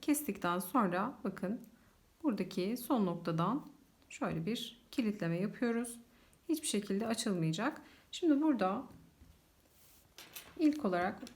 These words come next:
kulpumuzu örüp hazırladıktan sonra metal aksesuarlarımızı, bu noktalar yaylıdır. Şimdi burada köşelerde üç zincirlik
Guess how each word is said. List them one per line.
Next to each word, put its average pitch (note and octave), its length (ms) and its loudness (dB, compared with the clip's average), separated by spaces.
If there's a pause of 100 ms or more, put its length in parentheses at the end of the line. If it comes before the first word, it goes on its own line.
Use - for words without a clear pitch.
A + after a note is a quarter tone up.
(280)
kulpumuzu A3 380 2
örüp A#3 260 -2
hazırladıktan A3+ 560 0
sonra G#3 480 2 (360)
metal A#3 380 2
aksesuarlarımızı, F3 1120 0 (560)
bu D4+ 60 6
noktalar E3+ 440 2
yaylıdır. G#3 720 0 (140)
Şimdi D4 360 0
burada A3 400 4 (420)
köşelerde G#3+ 600 2
üç D4 160 0
zincirlik G#3+ 720 0